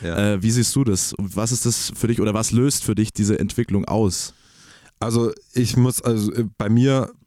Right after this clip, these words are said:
Speaker 1: im, so, wirklich im persönlichen Umfeld ist es,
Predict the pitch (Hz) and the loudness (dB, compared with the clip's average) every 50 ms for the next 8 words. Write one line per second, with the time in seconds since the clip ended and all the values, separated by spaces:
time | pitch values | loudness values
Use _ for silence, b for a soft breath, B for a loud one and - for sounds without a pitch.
0 | _ - - 107 107 101 - - - - - - 104 107 - - - - - - | _ -4 -2 0 0 0 -2 -6 -12 -8 -4 -2 -2 -2 -2 -6 -20 -20 -14 -6
1 | 104 104 110 - 110 101 - 117 104 - - 95 90 120 131 143 143 131 - 143 | -2 -2 0 0 -2 0 0 0 2 2 2 2 2 2 4 4 2 2 2 2
2 | 131 113 - - 127 139 135 - - 123 123 120 107 - - - - 113 104 - | 2 2 2 0 0 2 2 0 0 0 0 -2 -2 -6 -8 -2 -2 -2 0 0
3 | 113 107 98 - - - - - | -2 -2 -2 -2 -4 -6 -8 -10